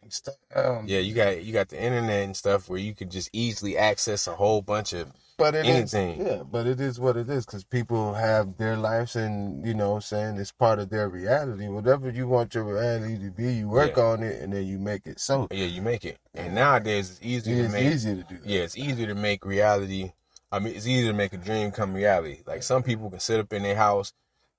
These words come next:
Speaker 2: um, put their phone in their face, talk for, like, two or three minutes a day, and next thing you know,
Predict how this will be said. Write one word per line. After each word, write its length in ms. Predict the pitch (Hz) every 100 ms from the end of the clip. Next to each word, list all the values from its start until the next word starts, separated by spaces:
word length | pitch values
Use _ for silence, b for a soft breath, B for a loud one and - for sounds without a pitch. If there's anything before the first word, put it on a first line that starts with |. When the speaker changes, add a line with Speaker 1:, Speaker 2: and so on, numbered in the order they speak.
| _ - -
Speaker 2:
um, 360 | 90 80 71 - _
put 120 | - 127
their 120 | 107
phone 300 | - 123 120
in 80 | 107
their 160 | 101
face, 440 | 98 110 104 107 - _ _
talk 340 | - - 123 -
for, 100 | 104
like, 200 | 98 87 _ _ _ _ -
two 100 | 143
or 60 | 135
three 160 | 127
minutes 380 | 123 120 101 -
a 60 | 87
day, 480 | 110 101 95 90 90
and 240 | 85 73
next 220 | 107 110
thing 160 | 110 110
you 60 | 110
know, 320 | 117 98